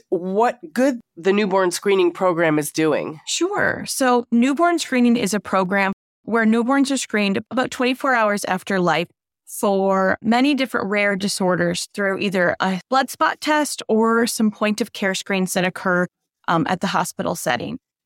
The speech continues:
Speaker 2: And the goal of newborn screening is to identify newborns who may be at risk of having these rare genetic diseases and making sure that the newborns and their families are connected to pediatric specialists who are familiar with how to diagnose that disorder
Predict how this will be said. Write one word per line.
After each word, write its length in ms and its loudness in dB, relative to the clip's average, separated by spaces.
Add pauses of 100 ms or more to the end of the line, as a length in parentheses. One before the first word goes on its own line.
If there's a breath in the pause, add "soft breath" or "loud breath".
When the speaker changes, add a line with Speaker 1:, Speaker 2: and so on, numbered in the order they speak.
(160)
Speaker 2:
And 180 4
the 60 0
goal 380 0
of 160 -4
newborn 340 0
screening 340 -2
is 140 -2
to 140 -4
identify 800 0
newborns 640 0
who 180 0
may 280 2
be 180 0
at 100 -2
risk 320 -4
of 120 -4
having 400 -2
these 280 -6
rare 380 0
genetic 400 -2
diseases 680 -4 (440)
and 140 4
making 340 2
sure 300 0
that 160 -4
the 60 -2
newborns 500 0
and 100 2
their 140 0
families 560 -4
are 80 0
connected 580 -2
to 120 -4
pediatric 760 -2
specialists 680 -2 (280)
who 160 0
are 100 2
familiar 440 2
with 120 0
how 160 -2
to 100 0
diagnose 640 0
that 160 -2
disorder 440 -2